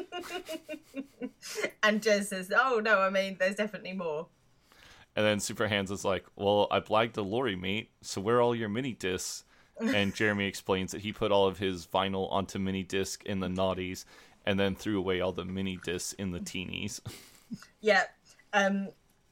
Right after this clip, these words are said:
Speaker 1: he's thinking to himself, "How could this be all my stuff? Why is everything Mark's?" Um, and Jeremy, um, and Superhands is a bit exasperated at this point,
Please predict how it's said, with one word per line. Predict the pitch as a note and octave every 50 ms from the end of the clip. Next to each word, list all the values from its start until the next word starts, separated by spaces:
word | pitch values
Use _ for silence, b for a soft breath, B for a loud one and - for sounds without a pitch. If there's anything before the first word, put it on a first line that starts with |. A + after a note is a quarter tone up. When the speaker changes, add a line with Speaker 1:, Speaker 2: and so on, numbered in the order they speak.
| - -
Speaker 1:
he's | F#3 A3 A3 G#3 -
thinking | A3+ A3+ A3 G#3+ G#3+ G3+
to | G#3 G3+
himself, | G3+ G3 - G3+ F#3 F3+ - - _ -
"How | - - G3 F#3+
could | - G#3 F#3
this | F#3 -
be | - F#3
all | F3+ F3
my | E3 E3+ F#3
stuff? | - - F3 E3 E3+ -
Why | - F3 E3+ F3
is | E3+
everything | F3 E3 F3+ E3+ - E3 - -
Mark's?" | F3 E3 D3+ D3+ D#3 - - - - - - B B B B B B B B B -
Um, | - F3+ F3+ F3+ F3+ F3+ F3 - _ _ _ _ _ _ _ _ _ _ _ - -
and | F#3 F#3 F3+ F#3 F#3 F#3 F#3 E3+ - - _ _ _ _ _ _ _ _ - - G3 G3
Jeremy, | - G#3 F#3+ F#3 F#3 F3+ - E3+ - - -
um, | G3 - - - _ _ - -
and | G3 G3
Superhands | - G#3 G#3 G3 G#3+ - F#3 F3+
is | F3+ F3+
a | F3+
bit | - -
exasperated | - F3+ F3+ F#3+ F#3 F#3 - - E3 - E3 E3 -
at | D3+ -
this | E3+ -
point, | - - F3 E3 E3 D#3+ -